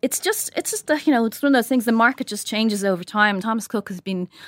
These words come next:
on the go since the eighteen forties when it was sort of doing train trips from one part of England to another. And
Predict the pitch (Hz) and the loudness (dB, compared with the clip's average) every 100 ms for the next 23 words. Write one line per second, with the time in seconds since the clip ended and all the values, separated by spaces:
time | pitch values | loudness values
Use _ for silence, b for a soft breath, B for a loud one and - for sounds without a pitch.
0 | B - 190 190 196 202 214 185 190 196 | B -2 0 2 2 2 0 0 2 2
1 | 190 180 - 202 196 196 185 190 180 170 | 0 -4 0 2 2 0 -4 -4 -6 -6
2 | 175 - 180 175 180 180 - 196 214 220 | -6 -4 -4 -2 -2 -4 -2 -2 0 0
3 | 190 - - 185 185 190 190 190 185 208 | -4 -8 -16 -10 -8 -6 -4 0 0 0
4 | 175 170 _ 202 208 196 190 185 190 202 | -6 -10 _ -4 0 0 -2 -2 0 0
5 | 202 B B B B B 202 202 196 | -2 B B B B B 0 2 -4